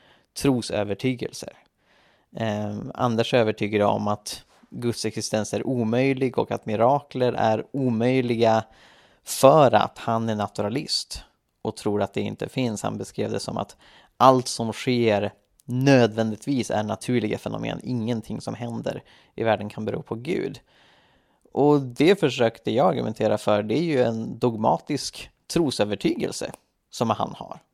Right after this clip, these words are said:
Det är ju inget som är bevisat <laughs> vetenskapligt eller på något annat sätt. En annan sak som blev väldigt tydlig i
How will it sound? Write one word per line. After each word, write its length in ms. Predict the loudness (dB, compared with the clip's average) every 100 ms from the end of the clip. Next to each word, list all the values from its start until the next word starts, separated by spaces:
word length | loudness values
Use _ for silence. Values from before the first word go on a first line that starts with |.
| _ _
Det 100 | -2
är 140 | 0
ju 260 | -2 -4 -4
inget 440 | -2 -2 -2 -4
som 180 | -6 -4
är 240 | -4 -4 -10 -10
bevisat 800 | -6 -6 -8 -10 -10 -10 -10 -8
<laughs> 40 |
vetenskapligt 920 | -4 2 2 2 -8 -4 -6 -6 -8 -8
eller 120 | -8
på 120 | -6
något 120 | -6
annat 240 | -6 -8 -10
sätt. 300 | -14 -14 _ _ _ -20 -20 -20 -20 _ _ _ -8
En 100 | 0
annan 320 | 4 4 2
sak 260 | 2 0 0
som 180 | -4 0
blev 220 | 0 2
väldigt 300 | 0 0 -4 -4
tydlig 640 | -2 -2 -4 -6 -6 -8
i 340 | -4 0 0